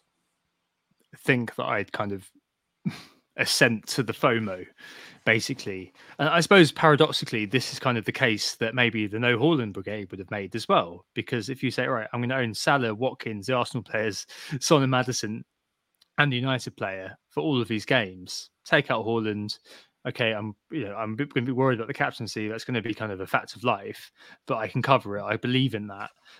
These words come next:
Then, you know, again, that sort of makes a lot of sense to do. And I think that that's why kind of these sorts of, um, exercises, I suppose, looking forward for the players who are talismanic or the players who you are kind of counting on for being the main source of po-,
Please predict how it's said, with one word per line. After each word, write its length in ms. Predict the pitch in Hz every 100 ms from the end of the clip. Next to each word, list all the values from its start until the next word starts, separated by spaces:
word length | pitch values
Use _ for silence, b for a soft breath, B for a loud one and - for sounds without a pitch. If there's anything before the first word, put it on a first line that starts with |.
| _
Then, 340 | 127 123 175 - _ _ -
you 100 | 151
know, 60 | - -
again, 320 | 175 170 135 110
that 160 | 117
sort 140 | - 139
of 60 |
makes 200 | 123 131
a 40 | 127
lot 80 | 120
of 80 |
sense 380 | - 120 101 -
to 120 | -
do. 260 | 113 123 98
And 80 | 104
I 20 |
think 200 | 113 143
that 100 | 131
that's 240 | 135 135 -
why 100 | 120
kind 160 | 131
of 120 | 113 -
these 220 | 131 117
sorts 260 | 120 113 -
of, 160 | 95
um, 240 | 113 110 120
exercises, 680 | 127 - - 120 104 - 110
I 80 |
suppose, 440 | 98 - 127 104 101
looking 240 | 104 107
forward 480 | - 131 107 98 110 - B B B B -
for 100 | 123
the 60 |
players 380 | - 139 120 113
who 140 | 120
are 100 | 117
talismanic 640 | 117 123 107 135 123 120 -
or 60 | 107
the 80 |
players 320 | - 117 107 -
who 140 | 107
you 320 | 107 107 110
are 180 | 113 113
kind 160 | - 110
of 60 |
counting 460 | - 123 110 113 107
on 220 | 107 101 B B B -
for 80 |
being 200 | 117 117 113
the 60 |
main 240 | 113 120 117
source 300 | - 113 110
of 100 | -
po-, 260 | - 131